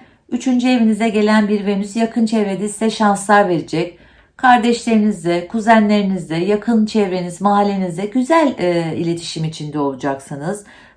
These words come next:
Daha romantik, daha uyum peşinde, daha huzur peşinde. Orada şanslar, fırsatlar gelecek. Belki romantik ilişkiler, belki yaptığınız kısa yolculuklar, belki eğitim temalarından yana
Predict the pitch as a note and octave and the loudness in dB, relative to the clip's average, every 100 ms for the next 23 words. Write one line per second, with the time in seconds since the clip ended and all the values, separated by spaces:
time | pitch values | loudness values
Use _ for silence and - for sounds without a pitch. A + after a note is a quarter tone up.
0 | - B3+ C#4+ C4 A3+ G#3 F#3+ G3 G3+ - | 4 4 6 4 4 4 2 -4 -8 0
1 | G#3+ A3 G3 G#3+ A3 G#3+ G3 - E3+ F3+ | 4 6 6 4 2 2 -2 -2 -2 -2
2 | F3+ G#3 A3 G3 G3+ G#3+ G#3+ F#3 E3 D3 | 2 4 4 2 -2 -2 -2 -4 -4 -8
3 | C#3+ D#3+ G#3+ G#3+ - - - - C#4 C#4+ | -6 -2 -2 -2 -14 -20 -12 0 2 4
4 | C#4 B3+ B3+ - B3 B3 A#3+ A#3 A#3+ A3+ | 4 4 4 6 6 6 2 2 2 4
5 | - A#3 A3 F#3 D#3 E3 D#3+ - A#3 A#3 | 6 6 6 2 0 -2 -2 4 4 4
6 | A3+ A3 A3 A3 A3 G#3+ F#3 E3 - F3 | 2 4 4 4 2 -4 -6 -6 -6 0
7 | D#3+ D#3 - - - - A3+ A#3+ A#3+ A#3 | 2 0 -4 -20 -12 4 6 6 2 -2
8 | A3+ - G#3 G#3 - A3 G#3+ G3+ - - | -2 0 2 2 2 0 2 0 -6 -10
9 | G#3 A3 G3+ F#3+ F3+ E3+ E3+ E3 D#3+ F3 | -2 2 2 2 -2 -4 -2 2 2 0
10 | - - - G#3+ A3+ A#3 G#3+ G#3+ A3 A3 | -12 -10 2 4 4 2 2 2 0 -2
11 | A3 G3 F#3+ F#3 F3+ F3 F#3+ F#3+ E3 D#3+ | 0 0 2 0 -2 0 2 2 0 -2
12 | F#3 G3+ | -2 -4